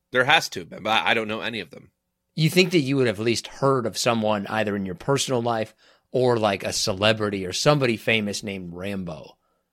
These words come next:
Speaker 2: But
Speaker 1: <laughs>
Speaker 2: no. No one.
Speaker 1: Yeah, no,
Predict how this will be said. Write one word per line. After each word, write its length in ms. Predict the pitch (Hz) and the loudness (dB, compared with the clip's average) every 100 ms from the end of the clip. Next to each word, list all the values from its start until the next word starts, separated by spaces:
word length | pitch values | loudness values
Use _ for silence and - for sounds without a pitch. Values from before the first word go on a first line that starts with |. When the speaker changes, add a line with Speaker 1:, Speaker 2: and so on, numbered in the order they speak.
| _ _ | _ _
Speaker 2:
But 200 | 220 202 - - _ _ _ _ | 0 0 -4 -20 _ _ _ _
Speaker 1:
<laughs> 520 | _ _ _ _ _ | _ _ _ _ _
Speaker 2:
no. 460 | 104 113 120 90 - _ _ _ _ _ _ _ | 2 4 2 0 -8 _ _ _ _ _ _ _
No 260 | - 110 196 | -2 4 4
one. 200 | 262 98 | 4 0
Speaker 1:
Yeah, 120 | 80 | -4
no, 140 | 85 | -12